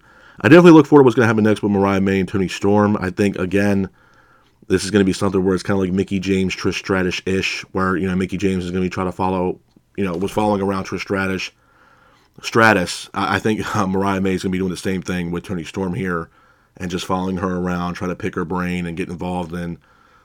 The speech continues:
pretty much everything that Toni Storm's trying to do with A E W. So definitely looking forward to that. Uh, moving on from that, we go into our next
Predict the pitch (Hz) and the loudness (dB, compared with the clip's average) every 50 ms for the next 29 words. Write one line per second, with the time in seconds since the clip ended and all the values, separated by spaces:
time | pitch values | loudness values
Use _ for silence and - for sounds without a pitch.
0 | _ _ _ _ _ _ - 135 147 139 123 131 117 117 113 110 107 98 92 107 | _ _ _ _ _ _ 0 2 4 4 2 2 2 2 2 2 0 0 -2 -2
1 | 107 101 92 - 107 101 92 - - 98 92 92 90 95 95 90 90 80 92 87 | -2 -2 -2 -2 -4 -4 -4 -4 -4 -4 -4 -2 -2 0 0 -2 -2 -2 -4 -4
2 | 85 85 85 87 80 71 71 64 71 - - - 90 87 85 80 82 98 98 90 | -4 -4 -6 -8 -8 -8 -8 -10 -12 -12 -8 -4 -2 -2 -2 -2 0 -2 0 0
3 | 92 90 90 85 90 82 - 92 87 85 85 87 85 80 80 - - _ _ _ | 0 0 0 -2 -4 -4 -2 -2 -2 0 -2 -2 -2 -4 -6 -8 -12 _ _ _
4 | _ _ _ _ _ _ _ _ _ _ _ _ _ _ _ _ _ _ - 87 | _ _ _ _ _ _ _ _ _ _ _ _ _ _ _ _ _ _ -6 -2
5 | 90 92 92 95 117 147 160 160 156 147 131 139 127 139 135 135 131 110 113 120 | 0 2 4 8 10 10 10 10 10 8 6 6 4 6 4 4 4 4 4 4
6 | 117 110 107 110 98 95 95 104 110 113 110 - - - | 2 4 4 4 2 4 4 4 2 2 0 -2 -8 -18